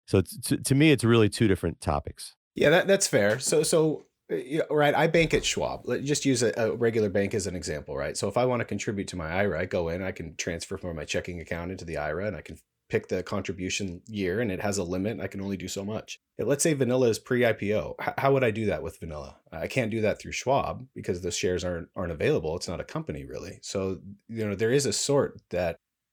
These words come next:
Speaker 2: this isn't really available to everyday people. The concept is, um, but I, I don't know that the <laughs> execution is as well. And so there's some nuance in the, in the details about how that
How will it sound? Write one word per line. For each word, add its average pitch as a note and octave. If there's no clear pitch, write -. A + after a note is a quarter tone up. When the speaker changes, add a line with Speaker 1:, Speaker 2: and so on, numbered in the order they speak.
Speaker 2:
this G#2
isn't C#3
really D2
available C#2+
to C#2+
everyday D#2
people. -
The G#2
concept E3+
is, -
um, F2
but F2
I, G2
I G#2
don't G#2+
know G#2+
that F2+
the F#2
<laughs> F#2
execution -
is F#2
as D#2+
well. E2+
And G2
so -
there's D#3+
some A#2+
nuance G#2+
in F#2
the, F2
in F#2+
the E2+
details F2
about D#2
how -
that D#2